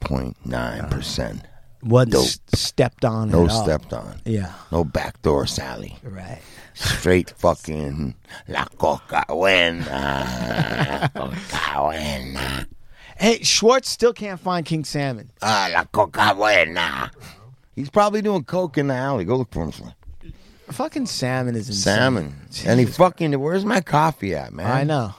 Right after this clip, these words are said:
Speaker 1: This motherfucker, man.
Speaker 2: So,
Speaker 1: I'm
Speaker 2: so
Speaker 1: trying to be nice to this fucking guy.
Speaker 2: I
Speaker 1: You
Speaker 2: know.
Speaker 1: see, I give him a chance.
Speaker 2: He doesn't want it. He, he wants to be a fucked off.
Speaker 1: All right.
Speaker 2: All right. But,
Speaker 1: Back
Speaker 2: but,
Speaker 1: to
Speaker 2: but,
Speaker 1: Art of
Speaker 2: okay.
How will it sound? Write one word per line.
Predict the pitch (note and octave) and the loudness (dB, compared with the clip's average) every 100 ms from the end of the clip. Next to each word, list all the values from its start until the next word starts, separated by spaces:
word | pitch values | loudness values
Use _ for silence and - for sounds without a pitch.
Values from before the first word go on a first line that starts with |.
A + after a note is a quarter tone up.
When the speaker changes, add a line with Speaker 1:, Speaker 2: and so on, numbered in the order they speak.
| _ _ | _ _
Speaker 1:
This | - | -8
motherfucker, | - C#3 A#2+ A2+ - G#2+ - D#2+ | -2 0 0 -2 0 -2 0 0
man. | D2+ D#2+ G2 A2+ - | 0 0 0 -2 -2
Speaker 2:
So, | - G#3 F#3+ F3+ | 6 8 8 4
Speaker 1:
I'm | B2+ | 0
Speaker 2:
so | A#2+ D#3+ | -2 2
Speaker 1:
trying | D#3+ | 2
to | E3 | 2
be | D3+ | -4
nice | C#3+ D3+ D#3 | -4 -4 -6
to | C#3 | -8
this | B2 | -10
fucking | - A2+ - F#2+ | -6 -8 -6 -8
guy. | F#2+ G2 | -6 0
Speaker 2:
I | D3 D3+ | 2 2
Speaker 1:
You | |
Speaker 2:
know. | E3+ | 0
Speaker 1:
see, | B2+ C3 | 2 2
I | G2+ | 2
give | A2 | 0
him | A2+ | -2
a | |
chance. | - A#2 G#2+ | -4 -8 0
Speaker 2:
He | D#3+ F#3+ | 4 6
doesn't | G3 F#3 F3 | 6 4 0
want | E3 D#3+ | 0 -2
it. | A#2 - _ - | -8 -16 _ -6
He, | B2 C#3+ C#3 | 0 0 0
he | - E3 | 0 2
wants | D#3+ D#3 C#3+ | 2 2 0
to | D3 | 0
be | C3 B2+ | 2 2
a | |
fucked | A2+ B2 A2 - | 2 0 0 2
off. | A2+ G#2 - | 2 2 6
Speaker 1:
All | A#2 | 6
right. | G#2+ E2+ C#3 | 8 2 0
Speaker 2:
All | |
right. | D3+ B2+ | 0 4
But, | C4+ | 4
Speaker 1:
Back | E3 D3 | 6 4
Speaker 2:
but, | A#3+ | 2
Speaker 1:
to | - G2+ B2+ | -2 -8 -2
Speaker 2:
but, | D3+ F#3+ | 0 4
Speaker 1:
Art | C#3+ | 4
of | |
Speaker 2:
okay. | C#3+ | 4